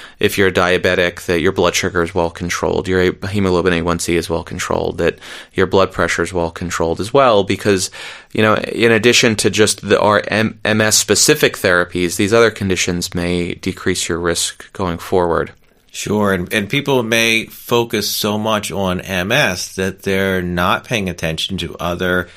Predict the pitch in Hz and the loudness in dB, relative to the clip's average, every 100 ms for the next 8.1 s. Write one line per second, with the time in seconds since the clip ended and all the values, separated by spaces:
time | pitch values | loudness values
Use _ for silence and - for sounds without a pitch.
0 | - - 151 - 90 - 58 85 - 85 | -20 -2 -2 0 -4 -6 -8 -8 -6 -8
1 | - 95 90 - - 87 - 170 190 82 | -4 -2 -2 -6 -8 -6 -2 -2 -2 -2
2 | 87 87 - 107 95 95 92 90 87 90 | -4 -6 -6 -2 -2 -2 -2 -2 -2 -4
3 | 82 95 127 - - - 80 92 - - | -6 -4 -2 -4 -10 -8 -6 -6 -6 -6
4 | 110 107 98 92 - 67 - - - 50 | -4 0 0 0 0 -2 -2 -10 -6 -4
5 | 50 - - - - - - - - - | -4 -6 -6 -10 -20 -18 -16 -16 -18 -14
6 | - 139 143 - 131 135 135 127 131 - | -2 2 4 2 2 4 4 4 0 0
7 | 127 - 127 120 117 - 135 131 - - | 0 4 4 6 4 2 2 2 -2 -6